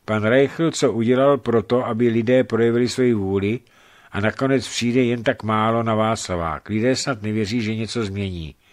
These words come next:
Jaký vy máte názor? Díky, Vašek V. Víte, já, já jsem ze začátku panu Reichlovi, eh, a i panu Vrábelovi fandil, protože udělat na Václaváku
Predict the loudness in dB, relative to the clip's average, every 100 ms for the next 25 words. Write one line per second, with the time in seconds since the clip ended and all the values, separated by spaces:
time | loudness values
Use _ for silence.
0 | _ _ -6 -6 -2 0 2 0 0 -2
1 | 0 -2 0 -2 -2 -6 -4 -4 -2 -2
2 | -2 -4 -10 -8 -6 -4 -6 -10 _ -18
3 | -6 2 4 4 0 -4 -14 -4 2 2
4 | 4 4 2 2 -4 -4 0 0 2 0
5 | 2 0 0 -2 2 2 2 -2 -2 0
6 | -2 -2 -2 0 -4 -8 -12 -10 -8 -10
7 | -12 -14 -16 -18 -20 -12 0 0 2 -2
8 | 0 0 0 2 2 2 -2 -2 -4 0
9 | 2 2 0 -4 -8 _ -2 -2 2 2
10 | 2 0 2 2 2 0 -4 -18 -20 -20
11 | -20 -20 _ _ -4 0 2 2 6 6
12 | 8 6 4 0 0 -2 -2